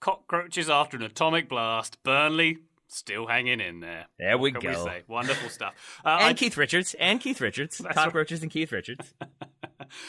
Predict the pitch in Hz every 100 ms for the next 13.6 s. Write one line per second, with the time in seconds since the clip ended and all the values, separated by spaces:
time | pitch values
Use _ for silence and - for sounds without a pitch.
0 | - - 156 139 165 156 170 170 160 165
1 | 185 202 180 170 175 170 190 233 220 208
2 | 233 - 202 196 208 214 208 156 - 185
3 | 226 233 226 - 180 214 180 220 254 254
4 | 226 214 - 165 170 175 196 180 165 160
5 | 196 180 208 175 175 - 170 180 175 175
6 | 208 175 160 156 165 156 160 131 143 196
7 | 175 185 170 - 156 - 139 139 131 139
8 | 131 117 135 180 196 160 147 131 127 143
9 | 139 170 220 170 120 - 113 120 113 143
10 | 160 175 147 127 - - 240 156 131 -
11 | - 220 - 196 - 131 120 - - 120
12 | 123 131 - - - 95 82 87 78 _
13 | _ _ - 85 - -